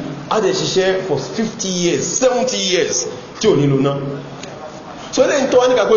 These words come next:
tó, ẹni tó dá wa yìí, ẹni, huwa bi kulli shay'in qadir. Ẹni tó ní kápá láti lè ṣe gbogbo nǹkan ni. Eléyìí náà, kódà kò ní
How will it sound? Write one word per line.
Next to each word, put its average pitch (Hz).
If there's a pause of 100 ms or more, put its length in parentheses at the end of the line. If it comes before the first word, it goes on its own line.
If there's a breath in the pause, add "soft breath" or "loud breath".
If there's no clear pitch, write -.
tó, 208 (140)
ẹni 277
tó 302
dá 285
wa 233
yìí, 185 (500)
ẹni, 123 (200)
huwa 160
bi 165
kulli 185
shay'in 285 (360)
qadir. 170 (600 loud breath)
Ẹni 196
tó 240
ní 233
kápá 170 (240)
láti 190
lè 139
ṣe 143
gbogbo 139
nǹkan 139
ni. 143 (240 loud breath)
Eléyìí 277
náà, 247 (340)
kódà 269
kò 170
ní 170